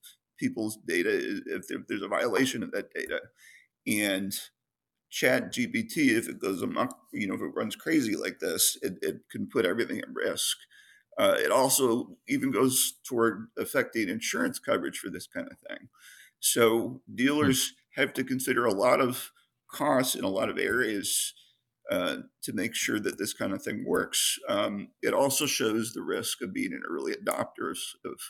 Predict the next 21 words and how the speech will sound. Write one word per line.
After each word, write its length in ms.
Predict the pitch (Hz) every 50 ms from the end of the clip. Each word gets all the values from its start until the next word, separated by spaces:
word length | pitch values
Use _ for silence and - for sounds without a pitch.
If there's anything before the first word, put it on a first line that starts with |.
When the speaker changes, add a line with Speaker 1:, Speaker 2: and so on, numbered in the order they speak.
| - - - - - - _ _ _ _ _
Speaker 1:
technology, 600 | - 110 92 - - 92 80 76 - - - 98
Speaker 2:
Mm-hmm. 80 | 90 -
Speaker 1:
because, 760 | - - - - 101 101 95 82 85 - - - - - - - - - _ _ _ _ _ _ _ - -
uh, 160 | 101 92 90
Chat 380 | - - - - 143 131 - 101
G 120 | 117 120
P 180 | 104 95 104 113
T 180 | 113 - 127 107
learns 400 | 95 - 127 127 127 131 131 127
as 120 | 107 90
it 140 | - - -
goes, 560 | - 147 151 135 117 110 113 104 117 - - - _ _ _ -
but 320 | 101 113 87 85 - - - _ -
it's 200 | 95 90 - -
also 520 | 117 113 117 117 - - - 104 104 92 -
relatively 580 | 90 117 110 117 123 117 - 127 117 113 - -
untested. 800 | - - - - - - 139 117 120 113 - - - - - - - - - - 113
And 460 | 107 101 101 98 110 98 - - - _ _ _ _ _ _ _ _ _ _ _ -
as 180 | 113 113 -
it 160 | 90 - - -
learns, 580 | 104 120 87 113 123 120 120 120 113 117 -